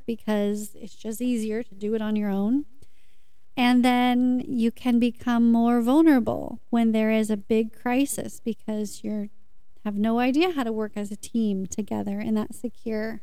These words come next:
relationship. Then the last one is avoidant fearful.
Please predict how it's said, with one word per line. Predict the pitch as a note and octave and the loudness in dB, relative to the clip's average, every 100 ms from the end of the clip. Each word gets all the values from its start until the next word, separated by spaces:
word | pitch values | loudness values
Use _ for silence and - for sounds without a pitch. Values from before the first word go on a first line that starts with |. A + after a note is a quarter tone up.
| - | -6
relationship. | A3+ A#3+ C#4 - G#3 - D#4 - - - - - - - - - - - - - - - - - - - - - | 0 2 2 -2 -6 -8 -10 -10 -10 -10 -10 -8 -8 -8 -8 -8 -8 -8 -10 -10 -12 -12 -12 -12 -14 -14 -12 0
Then | C4+ C4 | 4 6
the | C4 | 4
last | A#3+ B3 | 2 0
one | C4+ B3+ | 0 0
is | - B3 - | 0 0 0
avoidant | B3+ A3 A#3+ B3 A#3 A#3+ - | -2 2 4 4 2 -2 -4
fearful. | - D4 D4 - G3+ A3 | 2 2 2 0 -8 -8